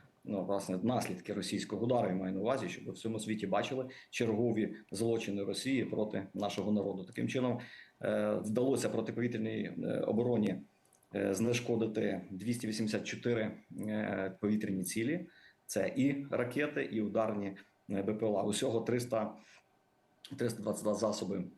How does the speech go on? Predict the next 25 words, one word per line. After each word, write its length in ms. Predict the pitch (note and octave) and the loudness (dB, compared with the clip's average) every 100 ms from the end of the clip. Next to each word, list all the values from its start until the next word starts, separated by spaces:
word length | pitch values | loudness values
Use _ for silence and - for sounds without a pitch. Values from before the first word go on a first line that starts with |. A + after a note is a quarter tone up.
| - | 0
<clears throat> 280 | - - - | 2 0 -2
повітряного, 640 | G#2+ A2 G#2+ G2+ F#2+ F#2+ - - - - | 0 2 2 0 0 -2 -6 -20 -10 -2
е, 200 | G2 G2+ | 0 0
нападу 400 | C3 F3 D#3 D3 | 0 2 0 0
противник, 540 | C#3+ C#3+ C3 B2 - | 0 2 2 0 0
е, 340 | A2+ A2+ A2+ G#2+ | 0 2 2 2
застосував 580 | A2+ A2 A2 A2+ A2 | 0 -2 -2 2 2
проти 220 | G#2 G#2 G#2 | 2 -2 0
нашої 300 | G2+ - G2+ | -2 -2 -2
держави, 420 | G2 G2+ G2 F#2+ - - - - | 2 2 2 -2 -6 -20 -14 0
е, 320 | G#2+ G#2 G2 | 2 4 2
застосувавши, 1040 | F#2+ G#2+ G#2+ G#2+ A2+ A2+ - G#2+ G#2+ G2 F#2 - - | 0 -4 -4 0 4 4 2 0 0 0 -4 -10 -6
е, 480 | G2+ G2+ F#2+ F#2 - - - - | -4 -2 -2 -4 -10 -20 -18 -2
північно-корейські 920 | A#2 A#2 A2+ G#2+ A2 G#2+ - G#2 F#2+ - - - - - | 2 2 0 2 2 2 0 -2 -4 -10 -20 -20 -16 -2
ракети 680 | G#2 G#2+ A2 G#2 F#2+ F2+ F#2 - | 0 2 0 0 0 0 -4 -10
К 100 | - | 0
Н 280 | G#2+ G2 F#2+ - - | 2 2 -2 -6 -8
двадцять 460 | G2+ G2+ - F2+ | -2 0 0 -4
три. 300 | - C3+ F3 - - - - | -2 -2 -2 -6 -16 -16 -4
Власне, 260 | G2+ G2 F#2 | -2 0 -4
підтверджена 540 | F#2+ A2 G#2+ G2+ G#2 | -2 0 0 0 -2
інформація. 800 | G#2 G#2+ A#2 D#3+ - C#3 C#3 C#3 - - - | 0 0 2 2 0 0 0 -6 -14 -18 -6
Е, 360 | G2 G2 G2 - | -2 0 2 0
і 180 | G#2+ G#2+ | 0 0
далі 460 | G#2+ B2 A2+ A2 | 2 2 4 4